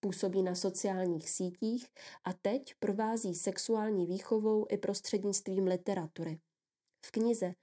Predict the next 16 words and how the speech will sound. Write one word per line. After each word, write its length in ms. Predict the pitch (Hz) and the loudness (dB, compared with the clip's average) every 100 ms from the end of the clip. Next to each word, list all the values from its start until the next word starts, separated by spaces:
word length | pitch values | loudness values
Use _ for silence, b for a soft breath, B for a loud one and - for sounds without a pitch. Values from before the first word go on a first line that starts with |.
| _ - | _ -6
Děti 280 | 175 190 233 | 2 2 2
to 160 | 220 185 | 0 -2
chtějí 480 | - - 226 202 185 | -2 0 0 2 2
vědět 420 | 202 208 180 - | 2 4 0 -2
taky 420 | 175 170 190 220 B B B _ | -6 -4 -2 -4 B B B _
autorky 460 | 196 202 247 247 180 | -2 2 2 2 0
shrnují, 680 | - 185 185 202 226 233 - B B B | 0 0 2 2 2 -2 -6 B B B
co 120 | 285 | 0
se 140 | 277 294 | 2 2
podle 260 | 285 302 | 2 2
nich 220 | 294 214 | 4 2
děti 300 | 180 214 220 | 2 2 2
v 100 | 175 | 0
rozhovorech 720 | 175 185 214 214 226 196 165 - | 2 2 2 0 0 0 -4 -4
o 100 | 180 | -2
sexu 600 | 175 220 214 - 233 226 | 0 -2 -2 -2 0 0